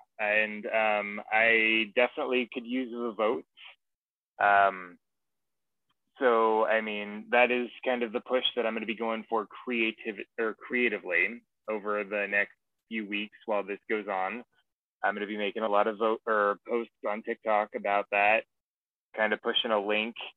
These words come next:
There is a specific link that everyone needs to go to that would be specifically to my profile, and they just vote for me. I, it, today is the first day of voting, so I honestly don't know if it is a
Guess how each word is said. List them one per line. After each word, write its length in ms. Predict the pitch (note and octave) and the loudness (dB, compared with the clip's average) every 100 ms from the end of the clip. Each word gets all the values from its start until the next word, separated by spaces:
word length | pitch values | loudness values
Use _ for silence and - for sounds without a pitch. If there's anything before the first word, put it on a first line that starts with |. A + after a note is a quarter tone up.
| _ _ A#2 | _ _ 2
There 120 | A#2 | 2
is 120 | A2 | 2
a 120 | A#2+ - | -2 -4
specific 500 | C3 - B2+ C3 A#2 | -10 -6 -6 -4 -2
link 300 | A#2 A#2 A#2 - | 0 0 -2 0
that 340 | G#2+ G#2 G#2 _ | 4 4 2 _
everyone 380 | A2+ A2 A2 A2 | -4 -2 -4 -4
needs 160 | A2 G2+ | -6 -8
to 60 | G#2+ | -2
go 160 | A2+ A2 - | -2 -2 -2
to 280 | A2+ A2 G#2 | -2 -2 0
that 360 | G2 F#2+ G2 G#2+ | 2 2 0 -2
would 280 | G#2 F#2 A2+ | -6 -6 -6
be 300 | A2 G#2+ - | -4 -4 -8
specifically 480 | - - G#2 - A2 | -14 -14 -12 -6 -4
to 60 | |
my 140 | G#2 G#2 | -2 0
profile, 720 | - D#3 - D#3+ D#3+ D#3+ - | 2 2 4 4 6 4 2
and 280 | A2+ A2 G#2+ | 2 0 2
they 100 | G#2 | -2
just 240 | F#2+ G2+ G2 | -2 -6 -8
vote 160 | F#2+ _ | -8 _
for 60 | F2+ | -6
me. 80 | F2 - _ _ _ - | -6 -8 _ _ _ 0
I, 300 | A2 A2 A2 | 4 4 2
it, 160 | A#2 A#2 _ - | 0 -2 _ -6
today 380 | B2 B2 B2 A#2+ | 4 6 6 4
is 140 | G#2 | 0
the 140 | A#2+ A2+ | -4 -2
first 220 | A2+ G#2+ | -2 -2
day 120 | A#2 G#2+ | -2 0
of 100 | G2+ | 0
voting, 400 | G#2+ A2 A2+ G#2 | -2 -2 -4 -4
so 100 | G#2+ | 0
I 140 | G2 G2 | 2 4
honestly 460 | G2+ G2+ G2+ G#2 G2 | 2 0 -4 -6 -4
don't 200 | G#2 G2+ | -4 -2
know 260 | G2+ G2 G2+ | -2 0 0
if 120 | G2 A2 | -4 -4
it 100 | G2+ | -4
is 140 | G2+ | -2
a 260 | G2+ G2 | 0 0